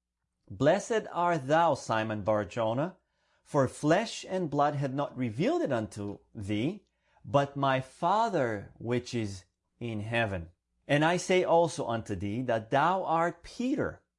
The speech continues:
and upon this rock I will build my church, and the gates of hell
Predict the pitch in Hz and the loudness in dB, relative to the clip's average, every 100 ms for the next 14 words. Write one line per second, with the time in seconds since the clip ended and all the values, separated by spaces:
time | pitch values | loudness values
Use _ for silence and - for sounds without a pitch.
0 | _ _ _ - 139 131 170 160 143 135 | _ _ _ -2 0 2 2 2 2 2
1 | 269 262 - 113 107 - _ _ 127 127 | 2 0 0 2 2 -2 _ _ -4 -2
2 | 123 120 101 127 127 110 120 117 117 - | -2 -2 0 0 0 -2 -2 -2 -6 -8
3 | 139 107 - - - _ _ _ _ _ | -6 -6 -8 -20 -20 _ _ _ _ _
4 | - 120 104 98 90 135 160 175 - - | -4 -2 -2 -6 0 2 4 0 -6 -20
5 | - _ - 131 - 127 120 104 98 104 | -20 _ -8 -8 -6 0 2 2 0 -4